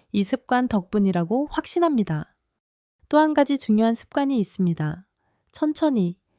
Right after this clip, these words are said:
감사하는 마음으로 먹는 것입니다. 저는 식사를 할 때 티비를 끄고 조용히 식탁에 앉아 음식을 바라보며 이걸 먹을 수 있음에 감사하다는 생각을 합니다. 그리고 꼭 삼십 번 이상 씹으려고 노력합니다.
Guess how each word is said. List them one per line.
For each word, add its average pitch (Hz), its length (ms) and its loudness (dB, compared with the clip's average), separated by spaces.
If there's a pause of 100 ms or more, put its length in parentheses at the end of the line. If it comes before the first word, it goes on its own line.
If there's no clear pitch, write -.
(180)
감사하는 254 540 2
마음으로 190 580 2
먹는 196 320 4
것입니다. 170 760 -2 (520)
저는 214 360 2
식사를 277 500 -2
할 233 180 0
때 220 180 0
티비를 262 400 -2
끄고 190 500 -4 (440)
조용히 208 420 4
식탁에 254 420 0
앉아 202 340 2
음식을 190 400 2
바라보며 180 680 0 (260)
이걸 226 260 8
먹을 185 320 4
수 - 160 -2
있음에 240 440 0
감사하다는 208 720 2
생각을 220 420 0
합니다. 226 480 -2 (580)
그리고 202 340 4
꼭 160 300 -2 (180)
삼십 349 440 4
번 277 160 4
이상 208 220 2
씹으려고 294 520 2
노력합니다. 196 840 0